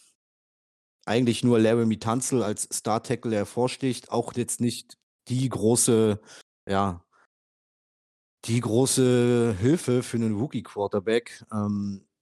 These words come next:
außer Tunsil ist da, ist die Line nicht, nicht so dolle anzusehen.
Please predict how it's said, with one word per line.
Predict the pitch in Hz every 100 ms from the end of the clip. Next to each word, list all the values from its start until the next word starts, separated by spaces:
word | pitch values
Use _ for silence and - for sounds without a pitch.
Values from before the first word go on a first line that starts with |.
| -
außer | 107 -
Tunsil | - 110 113 113 110
ist | 110 -
da, | 113 107 104 107 - _
ist | 117 -
die | 147
Line | 120 117
nicht, | 123 135 - _
nicht | 123 139 -
so | 104 123
dolle | 143 135 139
anzusehen. | 131 147 147 131 143 160